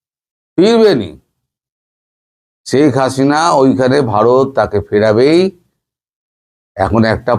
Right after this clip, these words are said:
পথ বাকি ছিল, সেটা হচ্ছে কাকে দিয়ে ফেরাবে। আপনাকে দিয়ে তো হবে না, আপনি তো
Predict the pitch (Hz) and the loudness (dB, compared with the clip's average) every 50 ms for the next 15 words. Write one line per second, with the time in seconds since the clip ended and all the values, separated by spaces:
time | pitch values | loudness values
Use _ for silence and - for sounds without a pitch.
0 | 120 - 113 131 151 156 139 123 110 110 98 85 95 92 - - 104 107 127 143 | -2 0 0 2 2 0 -2 -2 -4 -4 -4 -4 -8 -10 -8 -8 -4 -2 -2 -2
1 | 165 156 - - 101 95 104 101 98 - 117 107 - 107 95 95 - 117 113 107 | -2 -4 -6 -8 -6 -4 -4 -4 -4 -6 -10 -6 -4 -4 -4 -4 -2 -2 -2 0
2 | 98 95 90 85 - - 85 80 78 73 78 85 82 80 90 101 95 95 95 101 | 0 -2 -2 -4 -6 -6 -6 -6 -6 -6 -4 -2 -2 -2 -2 -2 -2 0 2 2
3 | 95 98 113 113 107 104 120 120 127 135 147 147 135 135 131 131 - _ _ _ | 2 2 2 2 2 0 0 0 2 2 2 2 0 0 -2 -6 -10 _ _ _
4 | _ _ _ _ _ _ _ _ _ _ _ _ _ _ _ _ _ _ _ _ | _ _ _ _ _ _ _ _ _ _ _ _ _ _ _ _ _ _ _ _
5 | _ _ _ _ _ _ _ _ - 85 95 104 101 110 120 123 107 113 | _ _ _ _ _ _ _ _ -2 0 0 2 2 2 2 2 2 2